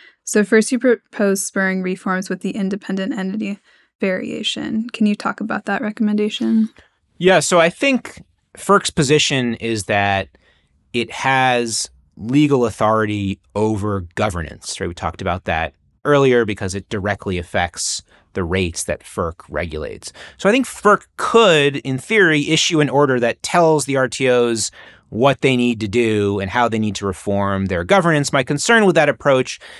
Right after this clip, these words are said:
Speaker 2: is that it's gonna lead to litigation, and my concern is that ferc might lose. We have things like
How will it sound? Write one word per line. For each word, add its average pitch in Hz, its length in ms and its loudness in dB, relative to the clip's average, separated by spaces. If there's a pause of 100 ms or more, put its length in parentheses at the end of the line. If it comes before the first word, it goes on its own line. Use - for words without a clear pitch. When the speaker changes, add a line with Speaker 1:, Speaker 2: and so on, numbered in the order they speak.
(140)
Speaker 2:
is 113 100 -8
that 117 100 2
it's 104 140 -4
gonna 120 200 0
lead 113 280 0
to 104 80 -4
litigation, 180 720 2 (340)
and 127 140 -2
my 120 140 2
concern 123 400 0
is 110 100 -2
that 104 300 2 (340)
ferc - 480 -2 (360)
might 90 280 -6
lose. 170 480 4
We 110 120 -4
have 104 420 -2 (420)
things 104 400 -4
like 98 220 -2